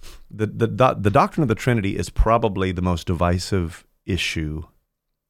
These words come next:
in Christianity, uh, from a worldwide perspective. It is the primary reason that Jews reject, uh, what they think is Christianity.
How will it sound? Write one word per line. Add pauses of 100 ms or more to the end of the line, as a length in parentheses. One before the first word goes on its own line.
(180)
in (360)
Christianity,
uh,
from
a
worldwide
perspective.
It
is
the
primary
reason
that
Jews (760)
reject, (1160)
uh,
what
they
think
is
Christianity.